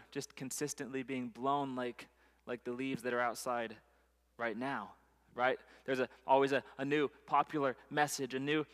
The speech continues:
a new thing that we're being blown after. We're, we're bending our knees to,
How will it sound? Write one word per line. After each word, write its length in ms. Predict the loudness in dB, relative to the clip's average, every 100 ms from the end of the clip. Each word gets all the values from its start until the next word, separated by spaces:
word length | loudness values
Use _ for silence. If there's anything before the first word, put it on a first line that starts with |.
| -6
a 80 | 0
new 140 | 0
thing 280 | 2 0 2
that 100 | 0
we're 120 | 0
being 260 | 0 -2 -6 -16 -8
blown 320 | 2 4 4
after. 500 | 2 0 -2 -4 -4
We're, 220 | 0 -2 -4 -18 _
we're 80 | -12
bending 380 | -2 0 2 2
our 120 | 2
knees 360 | 2 0 -2 -2
to, 200 | -4